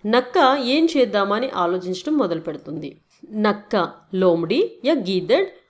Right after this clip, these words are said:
అబ్, ఇప్పుడు క్యా కర్నా, ఏమి చేయాలా, ఉసీకే బారేమే, దాని గురించి, సోచనా, సోచన అంటే ఆలోచించడం అని చెప్పుకున్నాం కదా, సోచన షురూ కర్తీ హై,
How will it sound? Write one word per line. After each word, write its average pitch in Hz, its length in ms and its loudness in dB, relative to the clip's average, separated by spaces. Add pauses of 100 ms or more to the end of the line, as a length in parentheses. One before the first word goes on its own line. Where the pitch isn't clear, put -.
(140)
అబ్, 202 260 4 (240)
ఇప్పుడు 202 340 -2 (460)
క్యా 269 220 6 (280)
కర్నా, 185 480 2 (580)
ఏమి 285 320 0
చేయాలా, 165 560 0 (460)
ఉసీకే 370 540 4
బారేమే, 165 580 2 (160)
దాని 165 340 -4
గురించి, 170 440 -2 (420)
సోచనా, 330 680 0 (180)
సోచన 208 440 -4
అంటే 208 220 0 (100)
ఆలోచించడం 208 560 -2
అని 208 120 -6
చెప్పుకున్నాం 190 380 -6
కదా, 185 220 -2 (120)
సోచన 202 560 -2 (280)
షురూ 277 340 6
కర్తీ 381 400 -2
హై, 175 200 -2